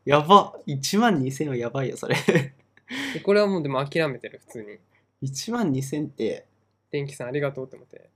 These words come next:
Speaker 1: え、一ヶ月でしょ？
Speaker 2: うん。
Speaker 1: 一万二千ってほんと一般家庭レベルじゃない？
Speaker 2: そうだね。多分実家より高い。
Speaker 1: 結構、結構。ね、やばいよね。
Speaker 2: 実家はなんかあれ、この間ソーラーパネルつけて、
Speaker 1: うん。
Speaker 2: なんか、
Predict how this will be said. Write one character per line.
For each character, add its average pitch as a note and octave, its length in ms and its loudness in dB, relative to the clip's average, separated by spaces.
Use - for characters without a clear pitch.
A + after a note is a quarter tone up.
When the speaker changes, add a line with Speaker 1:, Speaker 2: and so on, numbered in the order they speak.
Speaker 1:
え、 D3+ 100 -2
一 C#3 120 -6
ヶ G#3+ 140 2
月 C#3+ 200 -4
で E2+ 80 -10
し - 120 -20
ょ？ - 100 -16
Speaker 2:
う C3+ 80 -10
ん。 A#2+ 140 -16
Speaker 1:
一 C#3 340 -6
万 B3 240 2
二 C3 100 -2
千 C3+ 160 -6
っ - 20 -8
て C#3 60 -8
ほ C#3+ 80 -2
ん C3+ 80 -2
と B2+ 60 -6
一 A#2+ 100 -8
般 E3+ 140 -2
家 - 180 -16
庭 F3+ 140 -2
レ F3+ 100 -2
ベ A#2 80 -4
ル E2 60 -8
じ - 80 0
ゃ A#2+ 40 4
な A#2+ 100 4
い？ - 20 0
Speaker 2:
そ E3 360 0
う - 20 -4
だ A#2 80 -8
ね。 B2 140 -12
多 F#3 80 -2
分 E3 60 -2
実 E3+ 220 0
家 B3+ 80 0
よ A#3 80 6
り - 60 2
高 B2 120 -6
い。 A#2 40 -4
Speaker 1:
結 - 0 -
構、 A2+ 80 -10
結 - 100 -16
構。 A2 240 -6
ね、 C3+ 220 0
や B2+ 120 -2
ば D3 180 2
い - 20 -4
よ E2 60 -8
ね。 C#2 160 -12
Speaker 2:
実 F3+ 200 -6
家 B3+ 140 -4
は A#3+ 60 -2
な A#3+ 80 -2
ん G3+ 80 0
か C3+ 100 -4
あ A#2 40 -6
れ、 A2+ 200 -14
こ - 100 -6
の E3 100 2
間 D3+ 80 -2
ソ F#3+ 180 0
ー F#3+ 60 4
ラ F#3 120 4
ー F3 40 -6
パ F3 120 -2
ネ B2 100 -6
ル - 320 -16
つ - 80 -20
け B2+ 100 -8
て、 A2 320 -14
Speaker 1:
う - 100 -10
ん。 G2+ 160 -12
Speaker 2:
な C3 100 -8
ん A#2+ 40 -14
か、 B2+ 160 -14